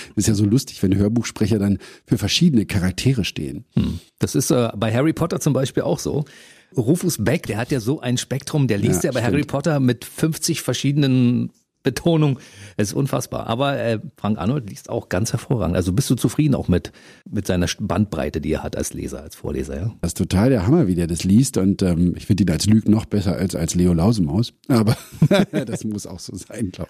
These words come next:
Speaker 1: ich.
Speaker 2: Hast du ihn selbst auswählen dürfen?
Speaker 1: Nee, wir machen das immer zusammen mit den Hörbuchverlagen. Also wir haben Hörbuchverlage und die, und die schlagen uns Sachen vor und dann kann man, ähm, also ich hab jetzt bei, bei Mittwochs am Meer, diesem Liebesroman, der in der Bretagne spielt, da habe ich in der Tat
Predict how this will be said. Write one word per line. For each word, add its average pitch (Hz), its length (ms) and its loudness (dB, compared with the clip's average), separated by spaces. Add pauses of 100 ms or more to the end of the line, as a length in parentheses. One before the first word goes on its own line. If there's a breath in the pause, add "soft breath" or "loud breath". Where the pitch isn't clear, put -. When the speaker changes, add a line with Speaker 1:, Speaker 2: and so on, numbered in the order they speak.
(120)
Speaker 1:
ich. - 100 -12
Speaker 2:
Hast - 180 -4
du 226 40 -8
ihn 208 80 0
selbst 160 240 -2
auswählen 185 360 -2
dürfen? 247 280 0 (640 loud breath)
Speaker 1:
Nee, 131 260 6
wir 107 140 0
machen 110 220 0
das 110 140 0
immer 110 160 2
zusammen 90 320 2
mit 92 80 0
den 92 140 2
Hörbuchverlagen. 76 680 0
Also 80 180 0
wir 78 80 0
haben 87 160 0
Hörbuchverlage 101 540 2
und 82 180 -4
die, 80 160 2
und 80 180 -4
die - 60 -10
schlagen 80 280 -2
uns 82 120 -10
Sachen 85 180 -6
vor 135 300 4
und 98 80 -2
dann 92 160 2
kann 92 140 0
man, 78 260 0 (160)
ähm, 73 240 -6
also 80 180 -8
ich 76 100 -10
hab - 100 -16
jetzt - 160 -16
bei, 76 180 -6
bei 76 220 -10
Mittwochs 85 360 -6
am 76 160 -4
Meer, 92 300 4
diesem 80 240 -2
Liebesroman, 90 560 2
der 80 60 -2
in 80 60 -2
der 82 60 0
Bretagne 90 460 2
spielt, 90 300 -2
da 76 100 0
habe 80 100 -2
ich 80 80 -4
in 78 80 -2
der 82 100 2
Tat 82 300 0